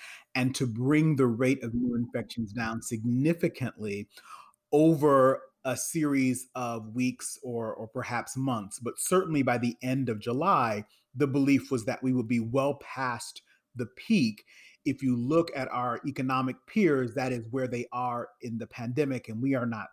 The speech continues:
there. So what this V-shaped recovery was designed to do, and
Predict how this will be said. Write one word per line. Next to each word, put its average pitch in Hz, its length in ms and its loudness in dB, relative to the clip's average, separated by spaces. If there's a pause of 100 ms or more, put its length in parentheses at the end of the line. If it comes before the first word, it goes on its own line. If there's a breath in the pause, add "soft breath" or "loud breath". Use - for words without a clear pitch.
there. 113 300 -4 (640 loud breath)
So - 200 4
what 180 200 4
this 180 160 2
V-shaped 196 640 4
recovery 147 600 -2
was 117 220 -6
designed 143 760 -6 (140)
to 131 120 -8
do, 113 720 2 (580 soft breath)
and 156 360 0